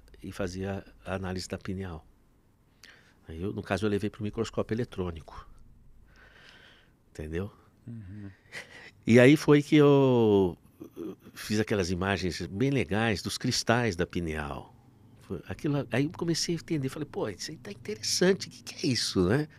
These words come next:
Speaker 2: Uhum.
Speaker 1: Que fala que, que não tem bola de cristal na cabeça, e de repente tem.
Speaker 2: É.
Speaker 1: E foi legal que eu, eu, eu, na faculdade de medicina, não tinha estrutura pra pesquisar. Eu tive que usar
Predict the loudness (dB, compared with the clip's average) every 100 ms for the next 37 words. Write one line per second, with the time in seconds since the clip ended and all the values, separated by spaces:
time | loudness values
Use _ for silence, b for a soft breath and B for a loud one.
0 | B B -14 -14 -16 -16 -8 0 0 -2
1 | -6 -2 0 0 0 -2 -4 -6 -2 -2
2 | -4 -4 -2 -2 -2 -8 -12 b b b
3 | b b -6 0 2 2 -2 -2 0 0
4 | -2 -8 -4 B B B B B B B
5 | B _ _ -10 -8 -6 -6 -8 -10 -14
6 | -20 -20 B B B B B B B B
7 | B B -10 -2 4 6 8 6 4 4
8 | 6 6 4 -2 -4 -2 0 0 0 -2
9 | -6 -10 -8 -6 -2 0 0 -2 -2 -2
10 | -2 0 0 0 0 2 2 2 2 0
11 | -4 -4 -2 0 0 0 -2 -2 -4 -4
12 | -6 -4 -4 -6 -6 -2 -2 -4 -6 -4
13 | -2 -2 -2 0 0 -2 -4